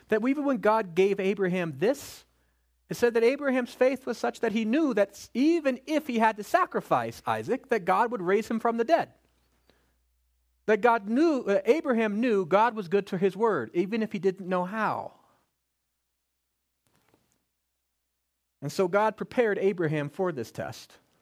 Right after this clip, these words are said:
But it still was a hard test. And that's why I find the next verse so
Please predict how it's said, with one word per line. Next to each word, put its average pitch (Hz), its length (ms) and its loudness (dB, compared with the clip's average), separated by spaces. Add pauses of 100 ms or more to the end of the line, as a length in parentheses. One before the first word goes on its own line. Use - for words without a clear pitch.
(1000)
But 170 120 4
it 190 120 -4
still 226 200 0
was 185 120 0
a 170 80 -2
hard 147 200 -2
test. - 400 -10 (3000)
And 170 120 0
that's 320 300 -2
why 202 380 2
I 202 120 -2
find 233 480 0
the 202 80 0
next 233 440 -2
verse 165 300 -2
so 185 720 -4